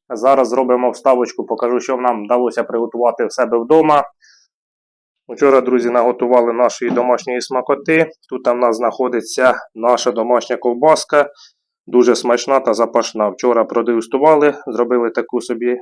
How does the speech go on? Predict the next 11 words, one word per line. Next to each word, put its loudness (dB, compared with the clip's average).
печену -6
ковбаску. -2
Ну, -4
дуже -2
смачна -4
получилась 0
ковбаска. 0
Тут -2
в 2
нас 2
знаходиться -2